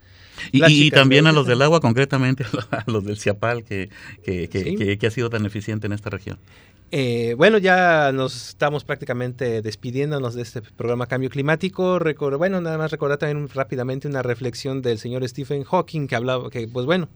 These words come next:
Speaker 2: murió el pasado catorce de marzo. Mencionar rápidamente, él daba ya hace un año, año y medio, esta alerta de que, pues, el planeta se nos va a acabar en doscientos años así como vamos, se va a convertir en un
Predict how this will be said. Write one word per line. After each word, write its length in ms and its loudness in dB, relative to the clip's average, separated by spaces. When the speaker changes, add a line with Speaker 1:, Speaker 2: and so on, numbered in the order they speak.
Speaker 2:
murió 440 -2
el 140 -4
pasado 420 -8
catorce 400 -10
de 160 -6
marzo. 460 -2
Mencionar 420 2
rápidamente, 600 2
él 400 -2
daba 240 2
ya 160 0
hace 400 -4
un 220 -8
año, 320 -2
año 160 0
y 60 -2
medio, 720 0
esta 1200 -2
alerta 520 -2
de 140 -2
que, 120 -12
pues, 380 -8
el 280 -10
planeta 380 -4
se 100 -4
nos 160 -4
va 40 2
a 40 0
acabar 300 -2
en 80 -6
doscientos 440 -8
años 240 -8
así 200 -14
como 240 -8
vamos, 320 -2
se 80 -4
va 80 -2
a 60 -10
convertir 520 -8
en 120 -6
un 180 -8